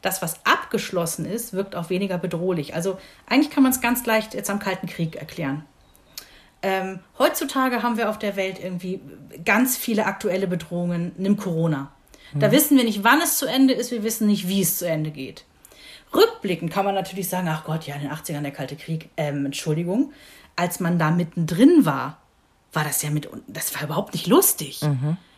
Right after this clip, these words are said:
Speaker 1: Man wusste nicht, ob die Welt hochgeht.
Speaker 2: Mhm.
Speaker 1: Das war höchst bedrohlich. Im Nachhinein kann man natürlich über ein abgeschlossenes Ereignis immer sagen, oh ja,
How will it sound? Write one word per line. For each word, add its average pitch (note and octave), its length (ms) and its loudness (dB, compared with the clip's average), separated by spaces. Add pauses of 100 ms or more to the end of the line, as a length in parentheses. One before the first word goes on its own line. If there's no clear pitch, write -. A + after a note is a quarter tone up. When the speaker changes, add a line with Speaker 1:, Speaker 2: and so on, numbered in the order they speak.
(120)
Speaker 1:
Man F#3+ 260 4
wusste A#3+ 360 4
nicht, A#3 340 6
ob - 160 -2
die E3 260 0
Welt E4+ 320 2
hochgeht. - 720 -4
Speaker 2:
Mhm. C#3+ 340 -4 (280)
Speaker 1:
Das G#3+ 260 0
war G3+ 240 -2
höchst F#4 320 4
bedrohlich. D#3 540 -4 (320)
Im F3 160 -2
Nachhinein G#3+ 480 2
kann E3+ 160 -4
man D#3+ 80 0
natürlich D#3+ 360 -4
über E3 180 -8
ein D#3+ 120 -6
abgeschlossenes F3+ 720 -6
Ereignis D#3+ 400 -8
immer F3+ 220 -6
sagen, D3+ 340 -6
oh C3+ 40 -14
ja, A#2 340 -16